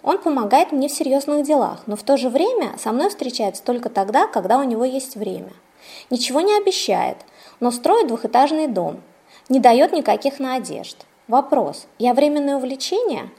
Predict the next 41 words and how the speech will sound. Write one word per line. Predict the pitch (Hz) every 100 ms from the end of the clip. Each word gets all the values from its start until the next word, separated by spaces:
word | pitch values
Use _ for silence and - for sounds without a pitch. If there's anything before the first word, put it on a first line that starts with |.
| _
а | 233
дом | 226 269
достанется | 220 226 - 247 220 -
другой | 196 202 202 392
какой-то? | - 285 - 185 - - 196 _ _ - -
А | 233
что | 240 349
же | 294
делать | 233 277 226 -
мне? | 196 185 175 233 - -
Терпеть | - 254 320 320
и | 254
сомневаться, | - 240 233 254 415 427 233
серьезен | - 208 311 359
он | 277 220
или | 202 240
нет? | 247 185 - - - - _
Просто | 285 427 -
гулять | 233 240 202 -
с | - -
ним? | - - _ _ _
Но | 226
я | 254
не | 294
могу | 247 240 240
тогда | 392 254 226 220
только | 269 294 285
на | 233
него | 226 294
тратить | 311 226 254 254
свое | - 220 254
время. | 247 202 170 170 175 _ _ _
Не | 240
хочу | 254 320 330 302
его | 220
обидеть | 220 220 392 466 233 - - - - -
и | -
хочу | - 233 370
быть | 392 381
с | -
ним, | 262 202 170